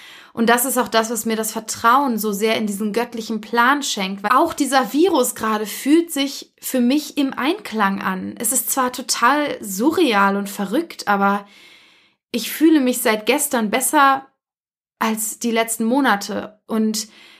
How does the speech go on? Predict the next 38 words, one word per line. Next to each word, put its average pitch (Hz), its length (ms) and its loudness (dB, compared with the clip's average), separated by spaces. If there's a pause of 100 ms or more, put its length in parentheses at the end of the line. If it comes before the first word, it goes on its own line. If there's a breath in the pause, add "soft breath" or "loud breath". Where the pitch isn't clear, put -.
(180 loud breath)
ich 226 180 -4
fühle 285 320 2
mich 247 200 2
dazu 240 300 0
gerufen, 233 1000 0 (100)
mein 233 360 0
Inneres, 233 600 0
meine 226 220 0
innere 233 340 0
Wahrheit 226 380 2
zu 190 100 -10
teilen, 185 460 -2
nach 202 200 -4
außen 254 300 0
zu 220 180 -8
treten, 202 600 -4
auch 233 180 2
bei 247 160 2
Instagram 254 600 2
und 208 80 -4
so 214 180 -2
in 220 240 -2
tieferen 285 500 2
Kontakt 240 520 -2
mit 220 140 -4
euch 233 460 0
zu - 160 -6
treten, 190 460 -4
anstatt 196 480 -2
nur 240 380 4
oberflächlich 226 640 0
zu 196 100 -10
kommunizieren, 202 720 -2
wirklich 269 440 -2
in 220 140 -4
Kontakt 226 520 -6
zu 220 140 -8
treten. 185 640 -10